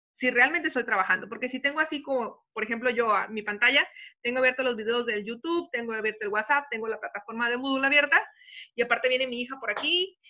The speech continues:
y estoy en la cocina cocinando, no se escucha ahorita la olla y eso, pero pues estoy haciendo cuatro o cinco cosas a la vez, no lo voy a hacer en tres horas.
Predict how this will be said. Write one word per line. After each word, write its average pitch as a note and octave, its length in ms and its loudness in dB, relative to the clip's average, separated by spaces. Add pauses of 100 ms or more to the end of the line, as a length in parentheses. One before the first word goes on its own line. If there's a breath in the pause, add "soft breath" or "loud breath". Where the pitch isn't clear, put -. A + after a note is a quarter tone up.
(160 soft breath)
y A#3 220 -2
estoy B3+ 200 2
en C#4 60 4
la C#4+ 100 4
cocina E4 600 4
cocinando, B3+ 420 -2
no C#4+ 100 -8
se C#4 60 -6
escucha C4 300 -6
ahorita B3 160 0
la G#3+ 180 2
olla B3+ 240 0
y C4 100 2
eso, E4 240 0 (300)
pero G#3+ 220 4
pues G#3 100 -16
estoy B3 140 2
haciendo D#4 280 -4
cuatro C#4 280 0
o - 20 -12
cinco B3+ 240 -4
cosas A#3+ 240 -6
a A3 80 -4
la G#3 80 0
vez, C4 320 -2 (460)
no B3 160 2
lo C4+ 80 6
voy B3 100 4
a A#3+ 60 6
hacer A#3+ 180 -6
en G#3+ 80 -4
tres G3+ 180 -4
horas. F3 300 -4